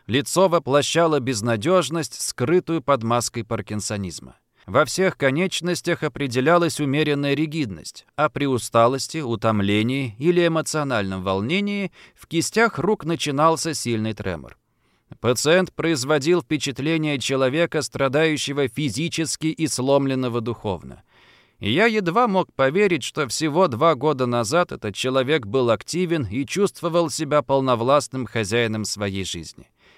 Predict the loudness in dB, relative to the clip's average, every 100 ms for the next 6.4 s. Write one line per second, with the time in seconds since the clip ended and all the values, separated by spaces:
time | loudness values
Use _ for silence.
0 | _ _ _ -2 2 2 2 2 4 4
1 | 4 2 0 0 2 0 0 -4 0 0
2 | 4 4 4 2 0 -2 -2 -4 -4 -4
3 | 0 2 2 -2 -4 -6 -2 -2 0 -2
4 | -2 -2 -4 -6 -2 4 4 2 -2 0
5 | 0 0 -4 -4 -2 0 0 -2 -2 -4
6 | -6 -8 -14